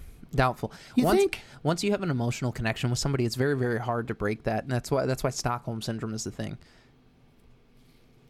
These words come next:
Speaker 1: So, no, I don't believe it's something as simple as wanting
Speaker 2: Maybe,
Speaker 1: to come
Speaker 2: may-,
Speaker 1: with somebody else. Like
Speaker 2: maybe I can separate sex and emotion.
Speaker 1: Oh, okay, well, maybe you should. I don't know. Like
Speaker 2: Maybe I'm a sociopath.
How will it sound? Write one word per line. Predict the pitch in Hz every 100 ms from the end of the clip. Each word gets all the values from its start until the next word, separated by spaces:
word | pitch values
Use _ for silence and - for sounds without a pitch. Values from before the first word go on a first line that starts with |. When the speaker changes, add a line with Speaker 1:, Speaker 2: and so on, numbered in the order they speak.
| - - - - - - - -
Speaker 1:
So, | - 143 120 - - - -
no, | 143 156 143
I | 139
don't | 131 120
believe | 123 120 113
it's | 113
something | - 120 120
as | 117
simple | - 113 113
as | 110 120
wanting | 120
Speaker 2:
Maybe, | - 294 302
Speaker 1:
to | -
come | -
Speaker 2:
may-, | 160
Speaker 1:
with | 117 110
somebody | - 110 113 113
else. | 113 120
Like |
Speaker 2:
maybe | 156 185 214
I | 202
can | - 226 233
separate | - 107 - 92 92
sex | - 95 -
and | 98
emotion. | 95 90 - 92
Speaker 1:
Oh, | 139 151
okay, | 127
well, | 135 143
maybe | 120 156
you | 170
should. | - 175 214 131 117
I | 117 160
don't | 185
know. | 139 120 160 170
Like | 139 156
Speaker 2:
Maybe | 202
I'm | 190
a |
sociopath. | 175 190 190 170 110 92